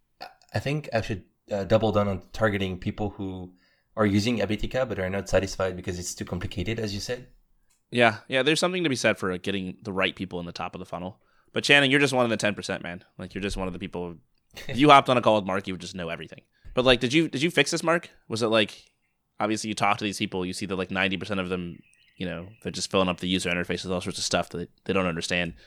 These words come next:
Speaker 2: I'm curious to see how that turns out, 'cause that's, like, your, your highest grossing app, uh, on your page. You've got, what, Virally Bot, which is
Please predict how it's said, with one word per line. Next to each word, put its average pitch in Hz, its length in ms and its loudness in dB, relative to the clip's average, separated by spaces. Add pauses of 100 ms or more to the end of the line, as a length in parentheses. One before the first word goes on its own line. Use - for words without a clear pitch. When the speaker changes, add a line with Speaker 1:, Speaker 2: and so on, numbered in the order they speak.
(260)
Speaker 2:
I'm 98 160 -2
curious 107 260 2
to - 60 -6
see 95 300 -2
how 92 340 -2
that 85 120 -6
turns 92 240 -4
out, 92 140 -4
'cause 92 100 -12
that's, 120 160 2
like, 131 180 0
your, 95 300 0
your 90 160 -8
highest 139 340 6
grossing 104 260 -4
app, 90 240 -4 (520)
uh, 87 340 0
on 101 120 -2
your 95 80 -4
page. 87 340 -6
You've 101 120 -10
got, 101 420 4
what, - 280 -10
Virally 120 520 4
Bot, 135 320 4 (640)
which 101 240 -4
is 90 460 -6